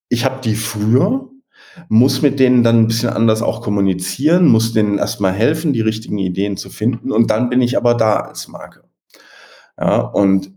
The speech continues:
Marken, die das gut verstehen, äh, die, ähm, sehen den Langzeitwert vor allem, ja, von, von Pinterest als, als Shopping-Kanal. Und wir haben natürlich viele Produkte auch, auch, äh, äh, Studien, äh, äh,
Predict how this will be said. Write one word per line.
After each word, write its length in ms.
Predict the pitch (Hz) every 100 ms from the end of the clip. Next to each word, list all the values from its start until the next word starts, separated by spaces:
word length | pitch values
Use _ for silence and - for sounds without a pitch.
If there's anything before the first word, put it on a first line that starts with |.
| _ -
Marken, 440 | 110 98 - 135
die 120 | 131
das 260 | 127 117 -
gut 200 | 143 -
verstehen, 880 | 120 113 - 156 113 113 - - - _ _ - - - _ -
äh, 300 | - - 95
die, 600 | 117 113 113 117 120 120 -
ähm, 400 | 117 113 110 110
sehen 600 | 110 - 117 120 139 139 139
den 220 | 117 110
Langzeitwert 880 | 101 127 127 101 95 92 92 87 87
vor 240 | - -
allem, 240 | - - - _
ja, 200 | 90 90
von, 340 | 87 - 92 90
von 240 | 95 90
Pinterest 600 | 87 101 101 92 87 -
als, 460 | 95 87 87 - -
als 180 | 95 -
Shopping-Kanal. 920 | - 90 98 87 87 85 - - - _ - - - - _
Und 120 | - 110
wir 80 | 110
haben 320 | 139 110 98
natürlich 280 | 117 143 139
viele 200 | 151 120 - - -
Produkte 380 | - 131 139 143
auch, 260 | 98 104 -
auch, 400 | 101 - - 101
äh, 60 | 98 90 80 - 101
äh, 400 | 90 82 80 73
Studien, 720 | - - 139 127 110 101 -
äh, 300 | - 101 98
äh, 460 | - 90 101 90